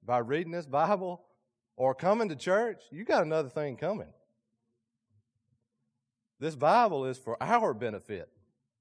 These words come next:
This church is for our benefit. You can enjoy it or you don't have to. It's up to you. But that's how I read it sometimes. And so a lot of times these words, and I, I, again, I'll try to point some of them out.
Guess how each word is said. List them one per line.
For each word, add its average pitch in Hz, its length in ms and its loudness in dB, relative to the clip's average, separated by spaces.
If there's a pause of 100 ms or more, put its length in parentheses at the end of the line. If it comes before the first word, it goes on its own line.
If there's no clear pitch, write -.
(360)
This 120 160 -8
church 233 380 -2
is 131 160 -8
for 127 200 -6
our 208 360 0
benefit. 107 640 -10
You 208 120 -12
can 269 180 -12
enjoy 110 420 -8
it 240 200 -12
or 240 140 -8
you 285 100 -12
don't 320 220 -8
have 349 200 -6
to. 143 200 -6 (840)
It's - 80 -14
up 208 120 -6
to 190 80 -16
you. 175 160 -14 (2750)
But 113 100 -12
that's 165 160 0
how 160 120 0
I 123 80 2
read 110 180 -4
it 95 100 -12
sometimes. 85 400 -18
And 104 80 -18
so 139 140 -4
a - 20 -2
lot 156 160 4
of 156 60 -4
times 160 260 -2
these 127 160 -6
words, 127 540 -2
and 107 100 -8
I, 113 120 -4
I, 120 280 -6
again, 120 240 -6
I'll 110 80 -4
try 131 160 -6
to 107 80 -6
point 127 240 -12
some 113 140 -10
of 104 100 -8
them 95 60 -12
out. 98 240 -8